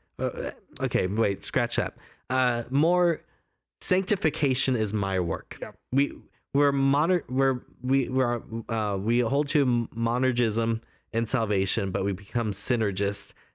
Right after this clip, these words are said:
Speaker 1: in our approach to sanctification. And by that, for those who do not know, monergism,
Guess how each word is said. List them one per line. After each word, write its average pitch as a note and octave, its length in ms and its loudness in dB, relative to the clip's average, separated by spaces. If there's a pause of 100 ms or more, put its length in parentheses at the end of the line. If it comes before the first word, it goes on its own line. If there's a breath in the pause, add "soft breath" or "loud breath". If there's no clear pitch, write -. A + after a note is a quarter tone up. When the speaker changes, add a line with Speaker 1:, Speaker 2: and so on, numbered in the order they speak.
Speaker 1:
in A#2 200 0
our G2 220 0
approach G2+ 580 -2
to G2 340 4
sanctification. G2+ 960 -2 (280 soft breath)
And A2 100 -2
by A2 140 2
that, A#2 340 0 (640)
for G#2+ 140 0
those G2+ 220 2
who G2+ 80 0
do F#2+ 120 2
not F#2 160 -2
know, G#2+ 220 0
monergism, F#2+ 800 0